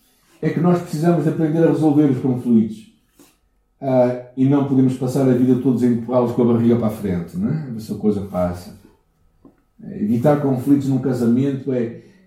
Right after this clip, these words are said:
é, ou em relacionamentos, até entre duas pessoas, é uma meta absurda. Não há relacionamentos ou casamentos que funcionem em piloto automático, <laughs> sem conflitos ou desentendimentos aqui ou ali.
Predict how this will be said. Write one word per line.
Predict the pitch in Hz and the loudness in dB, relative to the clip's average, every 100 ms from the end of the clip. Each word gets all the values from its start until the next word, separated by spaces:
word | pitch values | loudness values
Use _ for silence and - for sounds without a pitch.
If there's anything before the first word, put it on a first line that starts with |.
| - | -14
é, | 120 117 - | -12 -10 -2
ou | 123 | 0
em | 135 | 2
relacionamentos, | 127 127 - 139 135 180 220 - - | 0 -2 -2 -2 0 2 2 0 -8
até | 226 - | -10 -4
entre | 127 117 117 | -2 -2 -6
duas | 117 120 110 | -4 -2 -2
pessoas, | - - 147 160 120 95 - - _ _ _ _ _ 139 | -8 -4 -2 0 0 -2 -8 -20 _ _ _ _ _ -4
é | |
uma | 143 | 0
meta | 139 143 156 | 0 0 -2
absurda. | 170 - 139 123 98 87 - - _ _ _ _ _ _ _ _ _ _ _ _ _ _ _ _ _ | -4 0 0 2 0 -4 -12 -20 _ _ _ _ _ _ _ _ _ _ _ _ _ _ _ _ _
Não | - 110 139 | -10 -4 0
há | 151 | 0
relacionamentos | 143 160 170 175 151 143 160 156 | 2 2 4 2 2 0 0 -2
ou | 147 | -2
casamentos | 156 147 139 143 156 - | 0 0 0 0 -2 -6
que | - 156 170 - | -8 -2 -2 -2
funcionem | - 175 170 160 165 170 165 | -2 0 2 0 2 2 2
em | |
piloto | 156 151 165 156 | 2 0 0 0
automático, | - 143 127 131 - - - - | -2 -2 -2 -2 -4 -10 -14 -16
<laughs> | - | -18
sem | - - 175 170 | -18 -4 -2 0
conflitos | 180 135 - 131 143 147 | -2 -4 -2 0 0 0
ou | 139 | -4
desentendimentos | 117 139 131 131 120 123 131 131 | 0 2 2 2 2 2 0 -2
aqui | 117 139 | -2 2
ou | 147 | 2
ali. | 127 107 - - | 4 2 0 -8